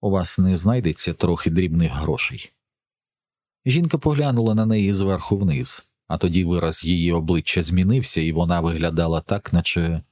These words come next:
У цей момент Донна зрозуміла розхоже кліше, зрозуміла, чому інші б сказали, що вона виглядала так, наче побачила привида, бо саме так вона і виглядала. Жінка мовила: "Ти?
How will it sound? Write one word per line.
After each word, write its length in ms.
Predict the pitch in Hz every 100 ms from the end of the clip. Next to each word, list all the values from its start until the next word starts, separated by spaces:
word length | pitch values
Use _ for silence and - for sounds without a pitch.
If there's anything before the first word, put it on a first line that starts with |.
| _ _ _ _ _ _ _ _ _ _ _ _
У 80 | -
цей 200 | 90 95
момент 440 | 87 85 92 90 -
Донна 440 | 104 87 87 82
зрозуміла 640 | 82 90 85 95 87 87 87
розхоже 580 | 87 - - 87 85 85
кліше, 640 | - 90 90 - 143 85
зрозуміла, 580 | 80 87 85 92 87 82
чому 400 | - 95 87 87
інші 320 | 85 82 -
б 120 | 78
сказали, 520 | - - 87 82 85 80
що 340 | - 87 78
вона 380 | 85 87 82 80
виглядала 640 | 85 80 82 80 80 80
так, 260 | - 80 -
наче 240 | 82 -
побачила 520 | - 80 80 - 82
привида, 560 | - 107 87 67 65 67 _ _ _ -
бо 240 | 80 73
саме 380 | 65 - 71 65
так 280 | 65 76 -
вона 220 | 87 78
і 80 | 76
виглядала. 600 | 73 76 82 90 60 71 _ _ _ _ _ _ _ -
Жінка 360 | - 73 71
мовила: 460 | 90 80 64 - - _ _ _ _ _ _ _ _ _
"Ти? 300 | 80 90